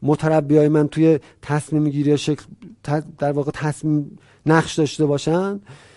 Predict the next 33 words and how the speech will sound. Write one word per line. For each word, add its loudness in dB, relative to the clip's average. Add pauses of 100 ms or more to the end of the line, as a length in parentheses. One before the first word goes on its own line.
(260)
اه، -4
یه -2
خورده 0
اونجا 4
دیگه 2 (100)
ساختارت 0
باید، -4
اه، -4 (480)
قابل -2 (200)
تأمل 2
باشه. -6 (680)
دان-، 4
دانش 2
آموزا، 2
مربیای 0
شما، 0
دانش -2
آموزای -2
شما -6
باید -2 (420)
خیلی 0
جا 4
تصمیم 6
بگیرن. 4 (540)
بعد 2
نمیشه 6
شما 2
همه 4
چی 4
از 4
بالا 6
به 6
پایین. -2